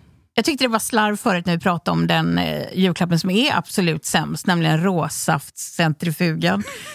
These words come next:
Speaker 1: Eh, svårare att säga också, dålig allmänhet. Jag förstår den inte, värdelös är den på alla sätt.
Speaker 2: Dåligt namn.
Speaker 1: Jättedåligt namn, för långt. Och skit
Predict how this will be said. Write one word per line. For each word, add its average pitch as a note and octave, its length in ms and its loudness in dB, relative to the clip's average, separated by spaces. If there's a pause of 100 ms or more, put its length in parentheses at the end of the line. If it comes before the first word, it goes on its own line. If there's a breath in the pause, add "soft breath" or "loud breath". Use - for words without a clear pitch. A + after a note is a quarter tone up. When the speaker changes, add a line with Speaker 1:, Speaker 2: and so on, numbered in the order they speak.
(240 loud breath)
Speaker 1:
Eh, F#3+ 220 2
svårare F3+ 360 0
att E3+ 80 0
säga F3 260 2
också, E3+ 360 0
dålig F3 480 0
allmänhet. F3+ 560 2
Jag F#3+ 140 0
förstår D#3 600 0
den E3 140 4
inte, E3+ 180 2
värdelös D#3 680 2
är D#3 60 4
den D3+ 120 2
på E3 80 0
alla C#3 120 0
sätt. - 220 -4
Speaker 2:
Dåligt A#2 440 4
namn. G2+ 400 4 (180)
Speaker 1:
Jättedåligt G3 880 0
namn, E3+ 160 0
för - 140 0
långt. - 760 0 (460)
Och G#3+ 160 0
skit - 500 -2